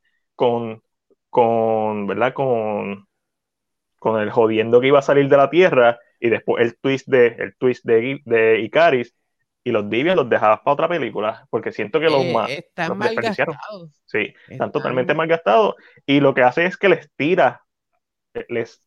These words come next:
Speaker 1: aporta minutos a la película que para mí no, a mí no me impactaron de ninguna forma, porque estos personajes, como tú dices, ni siquiera hablan.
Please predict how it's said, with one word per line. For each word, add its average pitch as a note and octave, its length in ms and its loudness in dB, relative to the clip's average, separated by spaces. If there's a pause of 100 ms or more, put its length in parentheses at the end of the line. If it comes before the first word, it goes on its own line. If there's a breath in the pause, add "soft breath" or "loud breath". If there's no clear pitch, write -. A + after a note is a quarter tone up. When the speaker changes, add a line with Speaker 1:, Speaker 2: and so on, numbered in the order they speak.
(720)
Speaker 1:
aporta C#3 680 2
minutos C3 540 -2
a B2+ 80 0
la C3 120 0
película D3+ 400 0
que A#2 100 -4
para A2+ 220 -2
mí C#3 280 -8 (540)
no, A#2 400 -2 (100)
a A#2 120 -4
mí A#2 140 -6
no C3+ 120 -2
me C3 100 -4
impactaron B2+ 520 -2
de A#2 100 0
ninguna G#2+ 360 -4
forma, C3+ 340 0
porque G#2+ 240 -4
estos - 220 -8
personajes, C#3 380 -4
como G#2+ 160 -2
tú A#2 80 -2
dices, A#2+ 180 -4
ni G#2+ 80 -8
siquiera A#2+ 340 0
hablan. B2+ 240 0